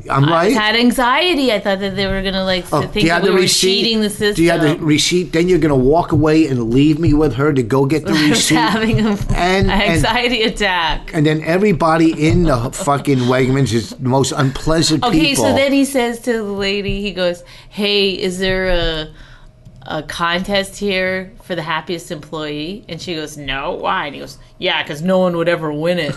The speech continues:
Speaker 1: <laughs> Yeah, 'cause
Speaker 2: <laughs> The
Speaker 1: they're all
Speaker 2: lady
Speaker 1: miserable.
Speaker 2: They were all miserable.
Speaker 1: They were miserable. So I return it, and then know what she goes and buys?
Speaker 2: But then he got, then he got, then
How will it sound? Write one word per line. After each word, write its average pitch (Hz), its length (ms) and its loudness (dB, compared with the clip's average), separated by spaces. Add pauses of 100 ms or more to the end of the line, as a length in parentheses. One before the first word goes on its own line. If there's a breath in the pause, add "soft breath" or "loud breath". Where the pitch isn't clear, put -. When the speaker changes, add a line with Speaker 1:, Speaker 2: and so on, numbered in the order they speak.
(100)
Speaker 1:
<laughs> - 140 -10
Yeah, 269 680 0
'cause 165 180 0
Speaker 2:
<laughs> - 0 -
The 185 80 2
Speaker 1:
they're 180 40 2
all 196 160 2
Speaker 2:
lady 180 180 2
Speaker 1:
miserable. 165 680 0
Speaker 2:
They 180 260 -2
were 175 220 2
all 160 160 -4
miserable. 156 640 -14 (160)
Speaker 1:
They 127 100 2
were 120 120 2
miserable. 147 440 0
So 147 160 -2
I 135 80 2
return 139 600 0
it, 185 180 0 (140 loud breath)
and 135 140 0
then 139 180 2
know 156 80 0
what 180 140 2
she 190 180 -2
goes 190 260 2
and 185 140 0
buys? 226 320 2
Speaker 2:
But 254 120 2
then 294 160 2
he 294 100 2
got, 247 340 0 (200)
then 262 200 2
he 269 100 2
got, 208 440 -2
then 185 420 -6